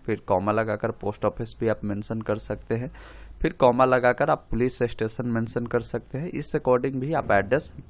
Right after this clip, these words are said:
लिख सकते हैं। फिर आपका जो स्टेट होगा बताएंगे, डिस्ट्रिक्ट आपका जो होगा वो बताएंगे, आपका जो भी पिन कोड है बताएंगे। अगर आपका प्रेजेंट परमानेंट सेम है तो आप इस वाले विकल्प पर क्लिक करेंगे, अलग-अलग है तो अलग-अलग डालेंगे और सेव एंड नेक्स्ट पर क्लिक करेंगे।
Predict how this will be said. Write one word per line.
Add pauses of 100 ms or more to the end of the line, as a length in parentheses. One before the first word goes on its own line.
लिख
सकते
हैं। (500)
फिर
आपका
जो
स्टेट
होगा
बताएंगे,
डिस्ट्रिक्ट
आपका
जो
होगा
वो
बताएंगे, (440)
आपका
जो
भी
पिन
कोड
है
बताएंगे।
अगर
आपका
प्रेजेंट
परमानेंट
सेम
है
तो
आप (500)
इस
वाले
विकल्प
पर
क्लिक
करेंगे,
अलग-अलग
है
तो
अलग-अलग
डालेंगे
और
सेव
एंड
नेक्स्ट
पर
क्लिक
करेंगे।